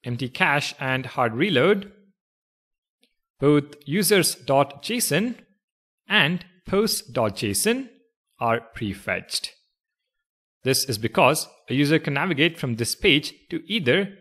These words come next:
the users page or the posts page. And if we do navigate to slash posts, the json files for post I D one, two, and three are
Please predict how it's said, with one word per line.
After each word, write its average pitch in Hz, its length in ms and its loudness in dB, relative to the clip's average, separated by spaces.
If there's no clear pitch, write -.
the 117 80 -2
users 160 460 0
page 247 420 -6
or 170 300 2
the 120 80 -8
posts - 560 -6
page. - 580 -10
And 123 200 -6
if 120 140 -6
we 120 100 2
do 151 420 4
navigate 127 440 -2
to 127 80 -2
slash 120 380 2
posts, 175 480 4
the 110 60 -8
json 120 380 0
files 151 440 2
for 120 440 0
post 131 340 -2
I 117 100 -2
D 113 140 -2
one, 196 520 0
two, 214 360 -4
and 135 220 -6
three 151 540 -4
are 110 240 0